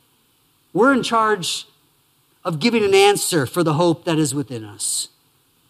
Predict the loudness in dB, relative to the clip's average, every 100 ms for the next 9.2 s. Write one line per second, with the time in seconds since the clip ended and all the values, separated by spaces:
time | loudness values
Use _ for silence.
0 | _ _ _ _ _ _ _ _ _ _
1 | _ _ _ _ _ _ _ _ _ _
2 | _ _ _ 0 4 6 6 4 4 6
3 | 6 4 0 _ _ _ _ _ _ _
4 | _ _ _ _ _ _ _ _ _ _
5 | _ -10 0 2 2 -2 -2 0 0 4
6 | 4 2 -2 -6 -6 -6 -2 2 6 6
7 | 4 0 -6 -4 0 4 2 0 -4 0
8 | 2 2 0 2 2 0 -4 0 0 0
9 | -4